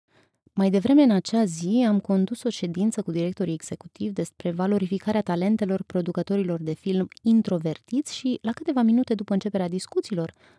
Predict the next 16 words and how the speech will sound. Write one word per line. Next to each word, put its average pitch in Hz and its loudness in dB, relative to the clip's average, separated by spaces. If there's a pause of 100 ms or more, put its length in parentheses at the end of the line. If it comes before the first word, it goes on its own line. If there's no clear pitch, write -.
(120)
Doctor 302 0
intrase 254 0 (400)
intempestiv 226 0
în 185 -2
sala 208 -4
de 170 -6
conferințe, 220 -2
luminând 214 4
instantaneu 214 2
încăperea 214 -2
cu 233 -6
căldura 220 0
pe 170 -6
care 165 -6
o 160 -6
degaja. 170 -6